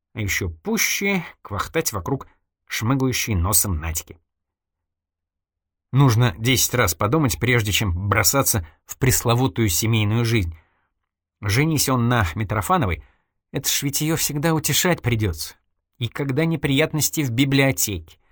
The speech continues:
и когда она беременной будет ходить, и когда дети станут болеть, это ж голова распухнет от ее постоянного нытья.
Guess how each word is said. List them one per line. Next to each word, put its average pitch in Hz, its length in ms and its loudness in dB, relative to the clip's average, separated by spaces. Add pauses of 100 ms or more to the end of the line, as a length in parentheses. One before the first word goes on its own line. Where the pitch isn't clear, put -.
(300)
и 120 80 -8
когда 127 360 0
она 151 120 0
беременной 139 720 4
будет 131 300 0
ходить, 110 560 -2 (460)
и 117 80 -6
когда 135 300 2
дети 151 400 2
станут 143 460 2
болеть, 117 680 0 (100)
это - 140 -12
ж - 140 -8 (240)
голова 147 460 4
распухнет 139 640 -2
от 123 100 -2
ее 143 140 0
постоянного 120 840 2
нытья. 110 480 -2